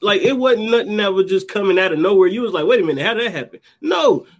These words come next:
we knew what was going on from beginning to end in Velocipaster. And, and was it horrible? One hundred percent. But it was a good type of horrible. This, this was the worst type of horrible.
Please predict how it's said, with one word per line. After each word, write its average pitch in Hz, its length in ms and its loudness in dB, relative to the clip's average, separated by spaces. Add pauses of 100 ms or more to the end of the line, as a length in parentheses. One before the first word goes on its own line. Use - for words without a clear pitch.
(160)
we 269 300 -2
knew 247 320 2
what 208 260 0
was 196 160 -4
going 214 300 -2
on 208 160 -4
from 170 160 -6
beginning 233 460 -6
to 226 140 0
end 202 200 0
in 160 100 -4
Velocipaster. 143 760 -10 (460)
And, 151 180 2 (100)
and 156 160 4
was 185 220 4
it 160 80 2
horrible? 277 640 2 (160)
One 254 340 0
hundred 202 360 0
percent. 151 420 -10 (100)
But 165 160 -4
it 302 80 -2
was 262 160 0
a 175 60 2
good 196 340 2
type 165 220 -6
of 143 100 -8
horrible. 139 400 -8 (200)
This, 277 360 -4
this 277 220 -8
was 233 120 -10
the 160 100 -6
worst 185 360 -2
type 160 200 -6
of 143 80 -6
horrible. 127 360 -10